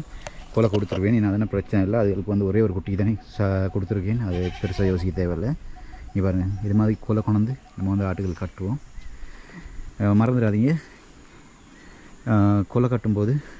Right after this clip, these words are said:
நீங்க வந்து மேய்ச்சலுக்கு கொண்டு போறீங்களா, கொலை கட்டுறீங்களா, அது பிரச்சனை இல்லை. சாப்பாடு கொடுக்கும்போது பூச்சி மருந்து கொடுத்து ஒரு குறைஞ்சது ஒரு மூணு ஹவருக்கு பிறகு சாப்பாடு கொடுக்க ஆரம்பிங்க. ஓகே, இப்போ நம்மனா வந்து இப்போ ஒரு நாலு ஹவர் இருக்கு நமக்கு, நாலு, நாலு, நாலு, அஞ்சு ஹவர் கிட்ட இருக்குது.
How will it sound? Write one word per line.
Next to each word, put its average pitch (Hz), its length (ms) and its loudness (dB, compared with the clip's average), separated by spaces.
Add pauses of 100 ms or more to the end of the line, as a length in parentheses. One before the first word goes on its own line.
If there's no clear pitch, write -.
நீங்க 117 320 6
வந்து 127 140 4
மேய்ச்சலுக்கு 117 440 2
கொண்டு 107 160 0
போறீங்களா, 107 260 0
கொலை 104 200 0
கட்டுறீங்களா, 98 340 0
அது 92 60 0
பிரச்சனை 95 360 -2
இல்லை. 110 140 -4
சாப்பாடு 113 400 -2
கொடுக்கும்போது 98 520 0 (680)
பூச்சி 113 220 2
மருந்து 98 240 2
கொடுத்து 104 340 -4 (160)
ஒரு 95 180 -2 (1700)
குறைஞ்சது 123 400 4
ஒரு 107 40 0
மூணு 113 220 2
ஹவருக்கு 110 280 -2
பிறகு 104 200 -2 (420)
சாப்பாடு 90 420 -6
கொடுக்க 85 240 -4 (140)
ஆரம்பிங்க. 76 320 -6 (140)
ஓகே, - 100 -14
இப்போ 139 340 -8 (100)
நம்மனா 110 340 2
வந்து 117 160 -2 (160)
இப்போ 101 260 -2
ஒரு 95 120 -2
நாலு 98 240 0
ஹவர் 104 140 0
இருக்கு 92 200 -4
நமக்கு, 92 200 -2
நாலு, 98 200 0
நாலு, 92 280 -4
நாலு, 98 220 -2
அஞ்சு 98 200 0
ஹவர் 98 140 0
கிட்ட 85 120 -6
இருக்குது. 85 260 -4